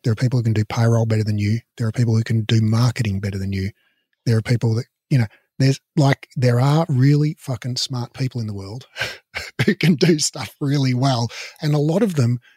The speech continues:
will do it for less money <laughs> than what you can charge a client, right? So you can get somebody to do your cleaning for twenty dollars an hour, and you can go and see a client for eighty dollars an hour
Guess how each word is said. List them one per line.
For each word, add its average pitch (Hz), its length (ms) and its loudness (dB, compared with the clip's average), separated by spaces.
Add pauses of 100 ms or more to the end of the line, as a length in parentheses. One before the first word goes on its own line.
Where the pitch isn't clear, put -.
(140)
will 147 160 2
do 151 320 2
it 117 120 -4 (200)
for - 180 -6
less 135 280 0
money 131 440 -2 (180)
<laughs> - 180 -20
than 127 180 0
what 127 140 -2
you 135 120 2
can 139 160 0
charge 127 260 -2
a 127 40 -2
client, 170 360 -2 (140)
right? 123 180 -2 (360)
So 151 320 0
you 151 180 2
can 208 160 4
get 160 160 2 (240)
somebody 139 640 0 (920)
to 147 120 -2
do 135 280 4
your 123 480 4 (360)
cleaning 143 640 2
for 127 140 -2 (120)
twenty 160 260 0
dollars 117 300 0
an 107 80 -4
hour, 101 360 -8
and 143 140 -2
you 147 80 2
can 156 80 -2
go 151 100 4
and 143 100 2
see 147 100 -4
a 135 60 -6
client 147 280 -2
for 139 160 0
eighty 175 180 0
dollars 117 280 2
an 107 80 -2
hour 107 280 -4